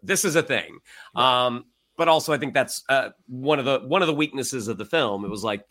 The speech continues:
Speaker 1: I, I think as Vogel already, you know, pretty well pointed out, um, there were some things that probably were not thought, thought out as well as they probably should have been.
Speaker 2: Yeah, I mean, obviously we've said, but we don't fault anybody who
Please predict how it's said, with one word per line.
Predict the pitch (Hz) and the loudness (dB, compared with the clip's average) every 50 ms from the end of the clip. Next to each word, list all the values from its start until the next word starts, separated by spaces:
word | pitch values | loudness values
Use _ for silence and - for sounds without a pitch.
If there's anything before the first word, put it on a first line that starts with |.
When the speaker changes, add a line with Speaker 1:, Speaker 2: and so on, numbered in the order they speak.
| - - | -4 2
Speaker 1:
I, | 117 120 110 110 | 2 2 4 4
I | 120 120 | 2 2
think | 127 113 | 0 -4
as | 113 101 | -4 -4
Vogel | 110 120 120 110 113 117 | -2 -2 -2 0 0 0
already, | 113 110 107 107 107 104 - _ - | 0 0 -2 -4 -6 -8 -10 _ -8
you | 123 113 | -6 -6
know, | 104 | -6
pretty | - - 131 113 | -6 -8 -6 -4
well | 104 104 | -4 -4
pointed | 101 - 127 113 104 101 101 | -4 -4 -4 -4 -2 0 4
out, | 123 127 113 101 95 - - - - - - - - | 4 6 4 4 0 -2 -10 -20 -20 -20 -12 -4 0
um, | 120 120 117 117 113 | 0 2 2 0 -2
there | 120 131 123 | -4 -4 -2
were | 113 110 | -2 -4
some | - - 170 160 135 | -2 0 0 0 0
things | 151 147 139 113 | 0 -2 -2 -2
that | 131 - _ | -6 -6 _
probably | - 143 135 127 127 123 113 120 | 2 2 4 4 2 -2 -4 -4
were | 113 107 120 123 | -4 -2 -2 0
not | 120 117 117 - - - | 2 2 0 0 -4 0
thought, | - 120 113 - - - _ _ _ _ _ _ _ - | 4 4 4 4 2 -4 _ _ _ _ _ _ _ 4
thought | 170 180 170 156 | 8 8 10 10
out | 147 135 135 139 - - | 8 6 6 4 2 0
as | 127 131 120 98 117 | 0 0 0 -2 -6
well | 107 120 127 127 120 120 | -4 -2 -2 0 0 -2
as | 110 90 | -6 -6
they | 98 107 101 | -8 -8 -8
probably | - - 104 98 90 101 - 101 95 92 | -6 -6 -6 -6 -6 -8 -12 -12 -14 -14
should | - - 76 | -14 -16 -18
have | - | -20
been. | _ - _ _ _ _ _ _ _ _ _ - - - - _ _ - - - - - | _ -20 _ _ _ _ _ _ _ _ _ -14 -14 -14 -14 _ _ -20 -20 -20 -2 8
Speaker 2:
Yeah, | - 440 294 | 8 10 10
I | 202 | 12
mean, | 202 202 214 214 - - - | 10 10 8 8 2 -2 6
obviously | 196 233 208 - - 180 | 6 6 8 8 6 6
we've | 156 156 185 170 - | 6 6 2 2 6
said, | - 220 175 123 | 8 8 8 8
but | 110 123 120 123 | 6 2 2 4
we | 135 165 | 4 4
don't | 185 180 160 147 - - | 4 4 0 -2 -4 0
fault | - 185 165 135 - | 4 4 4 6 4
anybody | 139 156 170 165 151 117 113 | 0 0 2 2 2 2 2
who | 110 107 101 | -2 -4 -8